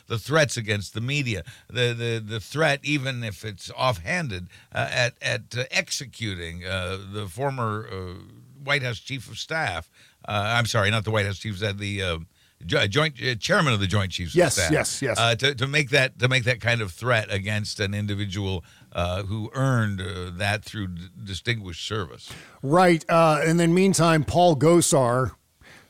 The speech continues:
Speaker 2: published a shockingly violent and homophobic tirade against Mark Milley, suggesting the chairman of the Joint Chiefs of Staff be put to death.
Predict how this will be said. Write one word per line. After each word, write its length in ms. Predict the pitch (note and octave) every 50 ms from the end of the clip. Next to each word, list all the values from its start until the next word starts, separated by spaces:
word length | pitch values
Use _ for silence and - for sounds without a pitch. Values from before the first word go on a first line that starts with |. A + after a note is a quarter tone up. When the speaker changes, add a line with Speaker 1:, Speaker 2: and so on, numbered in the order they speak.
| _ - G2+ -
Speaker 2:
published 420 | B2 E3 E3+ E3 E3+ D#3 - -
a 140 | D#3+ D3 C#3
shockingly 720 | - - - - G#3+ G3 - - G3 E3+ D3+ D#3 D#3 C#3+
violent 520 | C3+ A2+ A2 C#3+ D3+ E3+ E3+ D#3 D#3 C#3+ C3+
and 140 | C#3+ C3
homophobic 640 | G#2 B2+ D#3+ D#3+ D3 - - D#3+ D3+ C#3 C#3 C3 -
tirade 640 | - - - D3 E3 E3+ E3 D3 C3+ B2+ B2+ B2+ B2
against 340 | B2+ B2+ C3 C3 B2 - -
Mark 260 | C3 C3+ C#3 B2+ G2+
Milley, 320 | C#3 C#3 C#3 C#3+ C3+ B2+ A#2+
suggesting 460 | - C#3+ C3+ A2 D3 C#3 - - C#3
the 60 | B2
chairman 320 | A2 - D#3 D#3 D3 C#3 C3+
of 60 | A#2+
the 80 | A#2+
Joint 260 | A2 - C#3 C#3 C3 -
Chiefs 240 | - D3 C3 -
of 80 | A2+ A2
Staff 380 | - - D3+ C3+ B2+ A#2+ - A2
be 140 | A#2+ C3+
put 340 | B2 _ - - E3+ E3+ _
to 100 | - E3+
death. 600 | E3 A#2 D3+ D#3 B2 F#2+ F2 - - - - -